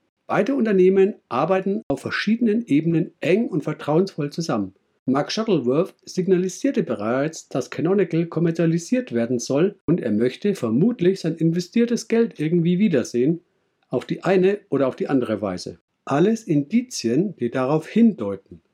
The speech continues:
Eigentlich deutet mehr darauf hin, als dass es nicht darauf hindeuten würde. Doch sollte man die Post-Shuttleworth-Phase von Canonical irgendwann auf dem Schirm haben. Bislang war er ein finanzpotenter Schutzschild.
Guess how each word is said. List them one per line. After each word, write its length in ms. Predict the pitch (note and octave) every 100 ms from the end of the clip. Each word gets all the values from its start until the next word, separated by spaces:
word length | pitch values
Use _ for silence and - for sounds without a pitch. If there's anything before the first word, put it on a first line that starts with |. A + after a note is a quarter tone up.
| _ _ _ _ -
Eigentlich 580 | G#2 B2 E3+ G#3 G#3+ -
deutet 380 | C#3+ C3+ B2+
mehr 240 | B2+ D#3+ G#3
darauf 420 | D#3+ A2+ A2+ -
hin, 320 | D#3+ G3+ A3+ _
als 260 | C3 C#3+ -
dass 180 | C#3+
es 200 | D3+ D3+
nicht 280 | F3 A3+ -
darauf 240 | A2 G#2 -
hindeuten 520 | A2 A2 G2 G#2+ G#2
würde. 300 | A2 G2 E2+ _ _ -
Doch 160 | C#3
sollte 300 | - F3 F#3
man 200 | E3+ E3
die 340 | E3 D3 C3+ -
Post-Shuttleworth-Phase 1500 | - F3 F#3 - _ - G#3 G#3+ D3 B2+ C#3+ - B2+ C3+ D#3 F3
von 200 | D#3+ C#3
Canonical 600 | - D3 G3+ F#3 C#3 -
irgendwann 380 | F#3 A#3+ F#3+ E3
auf 120 | E3
dem 140 | D#3
Schirm 340 | C3 F#3+ F#3+ D#3
haben. 300 | A2 G2 G2+ _ _
Bislang 580 | B3 B3+ G#3+ G3 D3+ A#2
war 180 | A#2+ D3
er 120 | D#3+
ein 160 | D#3+ E3+
finanzpotenter 880 | D#3 C#3+ F#3 A#3 - F3 E3+ F3
Schutzschild. 680 | F3 - F3 - B2+ G2 -